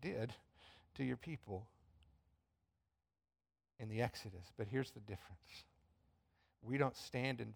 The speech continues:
fear of judgment because we have a mediator who has bridged the gap and taken that judgment for us upon himself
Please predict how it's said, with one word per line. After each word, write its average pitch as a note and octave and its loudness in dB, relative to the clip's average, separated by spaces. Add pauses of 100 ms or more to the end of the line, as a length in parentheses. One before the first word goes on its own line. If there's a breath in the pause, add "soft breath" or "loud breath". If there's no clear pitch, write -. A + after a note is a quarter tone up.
fear B2 6
of G2+ 0
judgment A2 2 (120)
because G#2 -8
we B2+ 4
have A#2 6
a G#2 -8
mediator G#2+ -6 (1080)
who A#2+ 4
has A2+ 2
bridged A#2+ 2
the C3 4
gap F#2+ 4 (920)
and G#2+ -8
taken C#3 2
that G#2+ -4
judgment A#2 0 (100)
for - -4
us - -10 (680)
upon A2+ 4
himself G#2+ -4